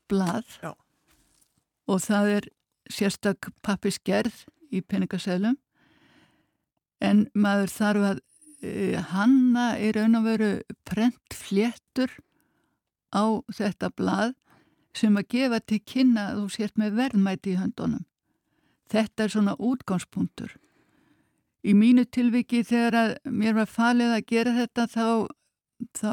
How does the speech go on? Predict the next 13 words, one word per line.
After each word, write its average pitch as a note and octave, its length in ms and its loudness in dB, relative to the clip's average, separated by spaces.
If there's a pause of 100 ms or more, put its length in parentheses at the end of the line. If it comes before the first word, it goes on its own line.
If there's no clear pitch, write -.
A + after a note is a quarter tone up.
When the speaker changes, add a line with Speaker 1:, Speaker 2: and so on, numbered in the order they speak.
(140)
Speaker 1:
hérna, G3+ 500 -2
þá G#3 160 -4 (100)
var G#3 220 0
það G#3 240 0
við G#3+ 180 2 (520)
gjaldmiðilsbreytinguna A3 1120 -2
sextíu G#3 440 -4
og G#3 80 0
eitt. B3+ 300 -4
Speaker 2:
Mhm. E3+ 320 -6 (1200)
Speaker 1:
Og, G3+ 420 2
um, G#3 380 -2 (480)
þá - 180 -2